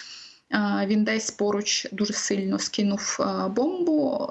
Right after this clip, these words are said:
Я ще тоді подумала, що мені дуже сильно пощастило, що це не, не на тій вулиці, де я йшла, тому що, ну, вибухова хвиля від авіаудару дуже сильна, і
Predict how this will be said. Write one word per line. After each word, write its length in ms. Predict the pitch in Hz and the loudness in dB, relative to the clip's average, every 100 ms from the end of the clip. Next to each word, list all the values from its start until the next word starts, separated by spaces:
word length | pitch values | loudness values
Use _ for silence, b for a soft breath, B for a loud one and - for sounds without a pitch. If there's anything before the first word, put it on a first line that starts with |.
| 226 | 0
Я 140 | 214 | 2
ще 180 | 214 220 | 0 -4
тоді 200 | 208 208 | -2 -2
подумала, 500 | 208 196 202 202 202 | 0 0 0 0 0
що 180 | - 196 | 0 0
мені 160 | 196 | 0
дуже 200 | 208 202 | 0 -2
сильно 280 | - 196 196 | -2 -2 -2
пощастило, 640 | 202 - 208 - 196 190 | -2 -2 -2 0 2 2
що 160 | 190 - | 0 -2
це 140 | - | -2
не, 120 | 185 185 | 0 0
не 320 | - 208 196 | 2 2 2
на 120 | 202 | 0
тій 180 | - 202 | 0 0
вулиці, 380 | 190 190 - 185 | 0 0 0 0
де 100 | 190 | 0
я 100 | 202 | 2
йшла, 380 | - - 302 | 0 2 0
тому 240 | 311 214 208 | 0 -2 -2
що, 280 | - - - | 0 0 2
ну, 200 | 208 180 | 0 0
вибухова 460 | 220 226 220 233 220 | 0 0 0 -2 -2
хвиля 320 | - 208 202 | -2 -2 0
від 200 | 190 202 | -2 -4
авіаудару 600 | - 101 101 104 110 - | -4 0 0 0 0 -2
дуже 220 | - 190 - | -4 -6 -4
сильна, 580 | - 208 202 196 185 185 | -2 0 0 0 -2 -2
і 160 | 185 | -2